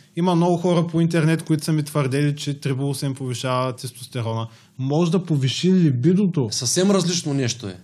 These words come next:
Speaker 1: Но това няма нищо общо с
Speaker 2: Абсолютно,
Speaker 1: тестостерона.
Speaker 2: абсолютно, да,
Speaker 1: Всъщност
Speaker 2: да.
Speaker 1: това, което аз съм установил, че трибулуса прави, да подобрява по някакъв начин кръвообращението.
Speaker 2: Е, окей, нищо
Speaker 1: И,
Speaker 2: общо с нивата
Speaker 1: и
Speaker 2: на
Speaker 1: някой
Speaker 2: тестостерона.
Speaker 1: човек казва,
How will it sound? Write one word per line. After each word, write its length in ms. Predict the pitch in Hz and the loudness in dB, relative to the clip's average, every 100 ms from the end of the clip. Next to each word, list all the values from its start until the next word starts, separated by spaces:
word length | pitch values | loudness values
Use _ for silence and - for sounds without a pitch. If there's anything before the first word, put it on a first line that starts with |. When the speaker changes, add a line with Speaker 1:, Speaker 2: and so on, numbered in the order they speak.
| - | 2
Speaker 1:
Но 180 | 170 170 | 2 4
това 200 | 185 190 | 4 4
няма 280 | 190 196 196 | 4 4 4
нищо 280 | 196 - | 2 2
общо 220 | 196 131 - | 2 2 0
с 40 | |
Speaker 2:
Абсолютно, 240 | 185 208 190 | 2 2 2
Speaker 1:
тестостерона. 380 | 151 - 175 160 | 2 2 2 4
Speaker 2:
абсолютно, 460 | 156 151 147 107 104 | 4 4 2 -2 -2
да, 100 | 113 | 0
Speaker 1:
Всъщност 300 | 190 247 214 | 0 0 -2
Speaker 2:
да. 60 | |
Speaker 1:
това, 220 | 110 196 185 | 0 0 0
което 240 | 185 175 | -2 -2
аз 140 | 170 | -2
съм 120 | 170 160 | -2 -6
установил, 400 | - 151 151 147 | -6 -4 -4 -6
че 160 | - | -8
трибулуса 480 | 156 143 147 131 131 | -6 -4 -4 -4 -8
прави, 300 | 117 143 156 | -6 -2 -2
да 120 | 156 | -4
подобрява 520 | 135 120 120 139 139 | -8 -10 -6 -4 -4
по 60 | 131 | -6
някакъв 320 | 135 135 117 | -8 -8 -10
начин 280 | 127 120 139 | -10 -8 -10
кръвообращението. 1000 | - 120 120 113 117 113 123 117 101 - - 151 | -8 -8 -6 -6 -8 -6 -4 -2 -4 -10 -8 -2
Speaker 2:
Е, 40 | |
окей, 440 | 156 151 156 107 98 135 | 0 0 -4 -6 -6 -4
нищо 240 | 170 165 | 0 0
Speaker 1:
И, 40 | |
Speaker 2:
общо 160 | 156 - | -2 -4
с 240 | - - | -10 -8
нивата 220 | 135 123 165 | -4 0 2
Speaker 1:
и 40 | |
Speaker 2:
на 60 | 180 | 4
Speaker 1:
някой 140 | 190 202 214 | 2 2 0
Speaker 2:
тестостерона. 60 | 190 | 0
Speaker 1:
човек 360 | - 156 196 - | 0 0 0 0
казва, 560 | 180 175 156 175 190 | 0 2 2 0 0